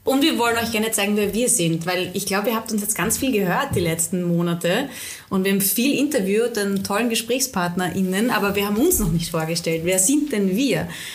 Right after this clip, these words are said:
Mir dachte, vielleicht interessiert das auch den ein oder anderen der Hörerinnen da draußen.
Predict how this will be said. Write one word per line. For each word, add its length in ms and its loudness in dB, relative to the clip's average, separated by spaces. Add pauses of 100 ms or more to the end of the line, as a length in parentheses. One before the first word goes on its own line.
(220)
Mir 100 0
dachte, 160 -2
vielleicht 260 -4
interessiert 480 -2
das 120 0
auch 240 -4
den 160 -2
ein 220 -2
oder 120 -8
anderen 560 -10 (640)
der 200 -8
Hörerinnen 600 -4
da 80 0
draußen. 400 -2